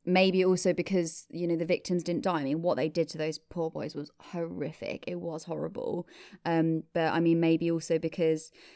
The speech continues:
um, the victims survived. I don't know. Um, I think the victims' names have also been kept anonymous as well, and their identities haven't been revealed either. So I think it's probably a, like, a combination of all those things.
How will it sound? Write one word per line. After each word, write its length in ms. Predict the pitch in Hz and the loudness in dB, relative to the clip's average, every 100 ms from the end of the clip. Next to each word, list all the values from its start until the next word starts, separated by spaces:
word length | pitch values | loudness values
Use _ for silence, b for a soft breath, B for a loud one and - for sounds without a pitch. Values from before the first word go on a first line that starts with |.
| B - | B -2
um, 380 | 156 156 156 - - | 2 2 0 -4 -14
the 120 | - 160 | -4 0
victims 380 | 170 - 165 | 0 0 -4
survived. 400 | - 170 180 156 | -2 -4 -4 -2
I 60 | 151 | -2
don't 220 | 156 151 | 0 0
know. 380 | 165 160 90 175 - | 0 0 -4 -6 -8
Um, 460 | 165 160 156 160 156 _ _ | -4 0 0 -2 -4 _ _
I 100 | 165 | -4
think 240 | 175 202 170 | -2 -2 0
the 60 | |
victims' 440 | 175 - 170 156 160 | 0 -2 -2 -2 0
names 280 | 151 156 | 0 -2
have 100 | 151 | -2
also 260 | 160 160 151 | -2 -2 -2
been 220 | 156 151 | -4 -4
kept 340 | 165 151 - - | -6 -8 -10 -6
anonymous 540 | 156 156 151 151 - | -2 -2 -2 -6 -10
as 100 | 151 | -8
well, 320 | 165 156 - | -6 -6 -6
and 100 | 160 | -4
their 200 | 156 151 | -2 -2
identities 480 | 156 151 147 - 151 | -2 -2 -4 -4 -4
haven't 220 | 156 151 | -2 -2
been 140 | 156 156 | -2 -2
revealed 320 | 156 151 151 | -2 -2 0
either. 320 | 156 151 90 | -2 -2 -4
So 380 | - 156 156 151 B B B B | -4 -2 -2 -4 B B B B
I 100 | 165 | -2
think 220 | 226 233 | 2 2
it's 100 | - | 0
probably 460 | - 165 156 156 151 | -2 0 0 0 0
a, 80 | |
like, 160 | 156 160 | -2 -8
a 60 | 156 | -6
combination 640 | 170 151 151 151 - 156 | -4 -2 0 -2 -2 -2
of 80 | 151 | -2
all 120 | 151 | -2
those 280 | 151 151 - | -2 -4 -4
things. 460 | 147 151 175 185 | -2 0 -2 -4